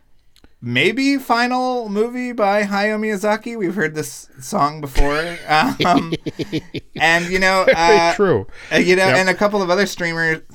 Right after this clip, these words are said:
Speaker 1: streaming things is obviously Nimona is finally supposed to come out.
Speaker 2: Yeah.
Speaker 1: And
Speaker 2: Yeah.
Speaker 1: Spellbound on Apple T V Plus. But
Speaker 2: Yeah.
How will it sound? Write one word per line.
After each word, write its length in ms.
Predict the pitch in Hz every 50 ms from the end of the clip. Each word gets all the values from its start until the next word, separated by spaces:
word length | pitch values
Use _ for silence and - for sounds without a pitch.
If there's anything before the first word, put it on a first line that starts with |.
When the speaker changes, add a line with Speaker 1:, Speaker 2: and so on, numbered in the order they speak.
| - - -
Speaker 1:
streaming 360 | - - - - 156 165 160
things 240 | 139 160 151 147 139
is 120 | 139 131 131
obviously 440 | 131 135 135 143 147 143 - 143
Nimona 680 | 135 131 127 123 123 120 123 135 147 147 143 143 143 143
is 140 | 143 135
finally 320 | - - 135 139 139 139 143
supposed 300 | 143 - 139 139 135 131
to 60 | -
come 180 | 127 - 139 135
out. 360 | 135 135 139 139 139 139 - - - - - - _
Speaker 2:
Yeah. 160 | - 90 85 -
Speaker 1:
And 440 | - 131 139 139 143 143 143 147 147
Speaker 2:
Yeah. 60 | 143
Speaker 1:
Spellbound 840 | 135 - - 160 151 170 196 190 156 120 107 95 87 87 87 95 107 120 127 - _ -
on 500 | 117 117 110 110 110 110 110 107 110 107 _
Apple 240 | - 110 113 120 123
T 160 | 110 - 117
V 140 | 113 113 110
Plus. 440 | 107 - 117 120 117 - - - -
But 340 | - - 113 107 104 - - _ _
Speaker 2:
Yeah. 200 | - 120 120 120